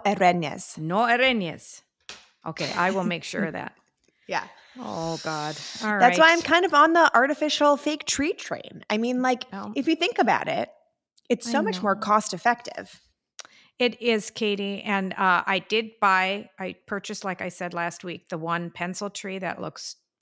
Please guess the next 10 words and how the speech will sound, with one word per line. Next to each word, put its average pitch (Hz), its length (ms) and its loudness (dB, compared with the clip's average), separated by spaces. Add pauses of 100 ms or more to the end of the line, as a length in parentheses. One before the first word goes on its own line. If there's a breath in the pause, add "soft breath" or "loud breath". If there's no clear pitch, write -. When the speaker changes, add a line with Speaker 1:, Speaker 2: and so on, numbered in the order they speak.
(260)
Speaker 2:
fantastic 180 960 -6
in 156 180 -10
my, 147 260 -8
Speaker 1:
Mm-hmm. 190 420 -8 (260 loud breath)
Speaker 2:
uh, 170 180 -4
dining 185 320 -2
room. 165 260 -6 (1000 soft breath)
Ugh, 240 440 2
I 214 160 2
just, - 540 -6